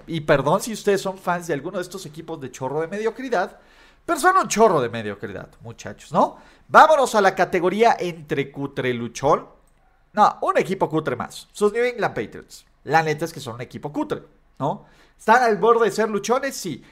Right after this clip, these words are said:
¿Están a nada de que se quedaron de playoffs, eh, a playoffs? Sí. Eso nos habla más de la mugre de la competencia. Pero los Pats tienen un quarterback cutre.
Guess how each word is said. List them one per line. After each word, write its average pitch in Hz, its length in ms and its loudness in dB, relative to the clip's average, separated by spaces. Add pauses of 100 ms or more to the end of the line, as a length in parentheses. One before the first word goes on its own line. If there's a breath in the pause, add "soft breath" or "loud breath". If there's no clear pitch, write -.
(200 soft breath)
¿Están 208 460 2
a 208 100 2
nada 233 400 8
de 185 160 0
que 175 100 -6
se 165 160 -8
quedaron 190 440 0
de 156 80 -4
playoffs, 180 580 2
eh, 123 320 -2
a 107 100 -6
playoffs? 226 400 0
Sí. 247 640 -6
Eso 170 280 -2
nos 226 180 -4
habla 147 200 -4
más 156 360 -10 (280 soft breath)
de 135 160 0
la 113 140 2
mugre 143 300 -2
de 160 80 -2
la 120 120 -4
competencia. 214 600 -8
Pero 180 120 -6
los 226 120 -2
Pats - 420 -2 (240 soft breath)
tienen 370 240 0
un 240 60 -12
quarterback 160 380 0
cutre. 285 440 -6